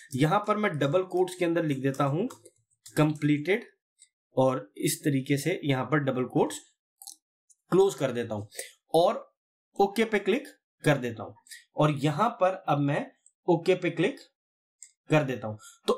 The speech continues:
आप यहां पर देखें, जैसे ही यहां पर मैंने ओके पे उप-, ऊपर क्लिक किया है,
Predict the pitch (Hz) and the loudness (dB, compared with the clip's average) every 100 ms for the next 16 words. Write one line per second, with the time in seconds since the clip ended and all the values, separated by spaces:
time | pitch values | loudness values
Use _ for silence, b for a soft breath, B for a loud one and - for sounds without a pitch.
0 | - 175 196 269 202 196 208 214 170 147 | 2 2 2 0 -2 -2 0 -2 -2 -2
1 | 190 190 139 143 190 196 226 170 175 180 | -2 0 0 0 -2 -2 -2 0 0 0
2 | 180 160 165 185 170 143 175 180 175 170 | -2 0 -2 -2 -2 0 0 -2 -2 -4
3 | 170 - - 170 160 180 - 170 208 - | -8 -12 -4 -4 2 0 0 -2 -2 -4
4 | - _ 156 190 214 151 | -20 _ 0 2 2 -2